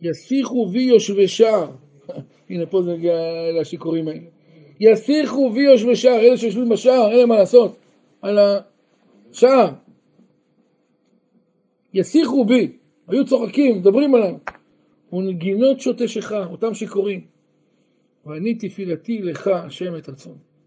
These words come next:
אלוהים, ברוב חסדיך, ענני באמת יושעך. אני לעולם לא איבדתי את מה? את האמונה ואת התקווה.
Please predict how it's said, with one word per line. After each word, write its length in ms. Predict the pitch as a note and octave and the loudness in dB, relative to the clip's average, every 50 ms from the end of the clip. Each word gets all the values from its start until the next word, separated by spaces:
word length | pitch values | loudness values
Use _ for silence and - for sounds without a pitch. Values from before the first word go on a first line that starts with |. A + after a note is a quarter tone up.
| _ _ _ _ _ _ _ _ _ _ _ _ _ _ _ _ E3 | _ _ _ _ _ _ _ _ _ _ _ _ _ _ _ _ -16
אלוהים, 360 | D#3 D#3+ F3 A3 B3 A#3+ G3+ | -12 -8 -6 -4 -4 -2 0
ברוב 280 | G3 F#3+ G3 G#3 F#3 | 2 2 2 0 -4
חסדיך, 480 | - F3 F3 C#3+ C#3 G3 A3+ G3+ F#3 G3 | -4 -6 -8 -6 -2 0 0 0 0 -2
ענני 300 | F3+ E3+ E3+ F#3 F#3 F3+ | -8 -8 -6 -6 -6 -6
באמת 260 | F3 E3+ E3+ D#3+ C#3+ | -8 -8 -10 -12 -14
יושעך. 320 | D#3 C#3 - E3 - - D#3+ | -14 -16 -16 -18 -20 -20 -20
אני 200 | D3+ D3+ D#3 D#3 | -18 -14 -12 -8
לעולם 520 | D#3+ D#3+ D3+ D3+ D3+ E3+ G3+ A3 A3+ A3+ | -8 -6 -6 -6 -4 -4 -4 -2 -2 -2
לא 60 | G#3 | -2
איבדתי 560 | G3 F#3 D#3+ D3 F#3 F3+ F#3 F#3+ - - F3+ | -4 -2 0 2 2 2 2 0 -6 -6 -8
את 100 | D#3 E3 | -8 -8
מה? 140 | E3 D#3 - - _ _ _ _ _ _ _ _ _ _ _ _ _ _ _ _ _ _ _ _ _ _ _ _ _ _ _ _ _ _ _ - | -10 -16 -16 -18 _ _ _ _ _ _ _ _ _ _ _ _ _ _ _ _ _ _ _ _ _ _ _ _ _ _ _ _ _ _ _ -20
את 120 | C3+ - | -14 -10
האמונה 400 | E3 E3 D#3 D#3 D#3+ E3 F3+ F3+ | -8 -8 -8 -10 -10 -8 -6 -6
ואת 160 | E3 D#3+ D#3 D#3 | -6 -8 -10 -14
התקווה. 340 | C#3+ D3+ C#3+ C3+ D3 F3 | -14 -16 -18 -20 -20 -20